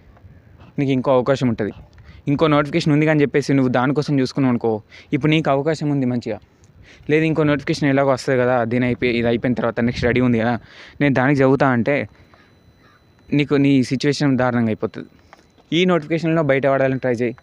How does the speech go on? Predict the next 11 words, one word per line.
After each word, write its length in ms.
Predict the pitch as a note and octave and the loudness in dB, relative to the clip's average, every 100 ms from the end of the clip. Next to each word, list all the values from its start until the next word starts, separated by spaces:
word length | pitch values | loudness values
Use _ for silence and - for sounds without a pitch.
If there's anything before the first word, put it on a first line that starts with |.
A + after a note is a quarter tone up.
| - - - C#3+ | -20 -20 -8 -2
నువ్వు 140 | C#3+ | 0
మరీ 680 | C3 C3+ D#3+ F3+ F#3+ G3 F#3 | 0 2 2 2 0 -2 -2
కష్టం, 440 | D3 - D#3 D3+ C3 | -6 -4 -4 -2 -2
మరీ, 480 | C3 C#3+ D#3 D#3 C3 | -2 -2 -2 -4 -6
ఆ, 340 | B2+ B2+ B2 - - - - | -4 -4 -6 -10 -20 -20 -4
వీలు 240 | C3 E3 E3 | 0 2 0
కాకుంటే, 880 | C#3+ C#3 C#3+ D#3+ D3 B2 A2+ D3 - _ - - - | 2 2 2 0 0 0 -2 -4 -8 _ -20 -20 -2
so 40 | D#3 | 0
నీకు 300 | D3+ D#3+ D3+ | 2 2 2
ఈ, 40 | |
ఈ, 420 | D3 C3+ C#3+ D#3 | 0 4 4 4